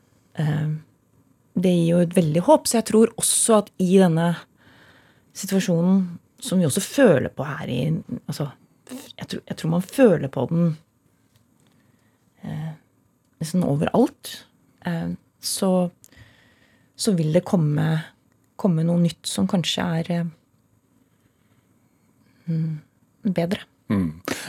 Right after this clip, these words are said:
Speaker 2: Er det, du, du, altså, du er forfatter og, og, og opererer jo i, i kunsten. Er det, tror du det kommer, eh, kommer til å komme interessant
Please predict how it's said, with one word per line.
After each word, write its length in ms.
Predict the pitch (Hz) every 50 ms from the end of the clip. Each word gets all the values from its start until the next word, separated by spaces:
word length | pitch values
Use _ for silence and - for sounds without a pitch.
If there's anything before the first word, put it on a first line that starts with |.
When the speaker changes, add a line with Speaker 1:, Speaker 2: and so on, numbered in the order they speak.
| 120 -
Speaker 2:
Er 140 | 107 120
det, 80 | 156 180 - - _ _ _ _ _ _ -
du, 160 | 175 143 196 151 139 160 185 214 220 220 220 240 220 196 165
du, 100 | 143 147 180 196 214 -
altså, 240 | 185 135 117 135 127 127 127 120 - - - _ _ _ - - - _ _ _ _ _ _ _ _ - 220 - -
du 120 | - 131
er 100 | 127 117 123
forfatter 520 | 139 127 - 101 - - - 131 131 131
og, 100 | 131 -
og, 360 | 107 120 117 117 107 - - 123
og 800 | 117 117 113 113 113 113 110 101 71 - - _ _ - - 123
opererer 340 | 110 - 113 110 107 107 107
jo 80 | 110 107
i, 120 | 107 104 101 95 104 104
i 40 | 104 - -
kunsten. 540 | - 104 95 92 92 - - - 139 147 151
Er 160 | 131 110 104
det, 120 | 110 131 135 127 110 - - 127 120
tror 160 | - - 107
du 60 | 104 107
det 100 | 113 113
kommer, 340 | 120 110 113 117 117 117 113
eh, 480 | 117 113 113 113 110 110 110 110 - - _ _ _ _ _ _ _ _ _ _ _ _ _ -
kommer 160 | - 131 110
til 100 | 95 -
å 40 | -
komme 180 | - 113 117 110
interessant 520 | 117 107 117 113 104 - 110 107 113 110